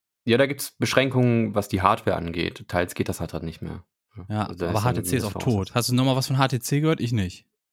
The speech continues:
Speaker 1: Na, H T C hatte früher schon immer mit, unter anderem Namen auch viel Erfolg gefeiert, ne? Also,
Speaker 2: Ja.
Speaker 1: ähm,
Speaker 2: Sind die jetzt
Speaker 1: ähm,
Speaker 2: Oppo oder was? <laughs>
Speaker 1: Nee,
Speaker 2: Nee,
Speaker 1: aber
Speaker 2: Oppo
Speaker 1: zum
Speaker 2: kam
Speaker 1: Beispiel die
Speaker 2: kurz
Speaker 1: Vive ist doch von H T C, oder? H T C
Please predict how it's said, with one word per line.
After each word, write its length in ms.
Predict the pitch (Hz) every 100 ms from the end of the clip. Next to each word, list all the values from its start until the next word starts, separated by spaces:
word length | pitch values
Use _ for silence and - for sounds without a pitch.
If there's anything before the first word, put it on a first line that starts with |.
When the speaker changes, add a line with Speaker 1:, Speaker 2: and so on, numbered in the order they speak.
| _ _ _
Speaker 1:
Na, 200 | 110 107
H 80 | 104
T 120 | 139
C 160 | 147 160
hatte 200 | 156 139
früher 300 | - 165 185
schon 160 | 160 139
immer 200 | 135 131
mit, 180 | 127
unter 220 | 123 117 113
anderem 260 | 113 120
Namen 320 | 113 117 131
auch 140 | 98 92
viel 260 | - -
Erfolg 360 | 92 87 92 87
gefeiert, 520 | 90 - 85 82 -
ne? 280 | 92 101 120
Also, 520 | 95 92 92 92 107 123
Speaker 2:
Ja. 80 | 95
Speaker 1:
ähm, 380 | 92 92 90 92 _ _ _ _ _ _ _ _ _ -
Speaker 2:
Sind 140 | - 123
die 60 |
jetzt 140 | - 85
Speaker 1:
ähm, 60 | -
Speaker 2:
Oppo 320 | 139 120 101
oder 180 | 92 90
was? 140 | 87 - - - _ - _ -
<laughs> 80 | - _ _ - - - - - - _
Speaker 1:
Nee, 140 | - 98
Speaker 2:
Nee, 100 | 110
Speaker 1:
aber 100 | 101
Speaker 2:
Oppo 80 | -
Speaker 1:
zum 80 |
Speaker 2:
kam 20 | 185
Speaker 1:
Beispiel 160 | - -
die 60 | 107
Speaker 2:
kurz 100 | 104
Speaker 1:
Vive 280 | 98 160
ist 120 | 196 -
doch 60 |
von 160 | - 104
H 60 | 98
T 100 | 98
C, 160 | -
oder? 260 | 87 120 135
H 180 | 117 117
T 200 | 117 107
C 420 | - 107 104